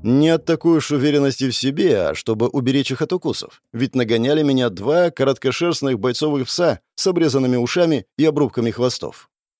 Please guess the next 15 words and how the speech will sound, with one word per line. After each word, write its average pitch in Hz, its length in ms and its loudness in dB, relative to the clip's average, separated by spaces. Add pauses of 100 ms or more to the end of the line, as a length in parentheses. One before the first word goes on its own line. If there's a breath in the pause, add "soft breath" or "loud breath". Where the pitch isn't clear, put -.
Мощные 196 640 0
головы 175 460 2
со 151 180 0
страшными 139 500 0
пастями, 113 800 0 (140)
испещренная 123 720 -2
шрамами 127 380 0
шкура, 120 460 -6 (220)
ошейники 131 640 0
с 104 100 -4
длинными 120 400 0
железными 120 480 0
шипами 117 540 0 (360)
и 170 180 -2 (300)
глаза. 110 680 -4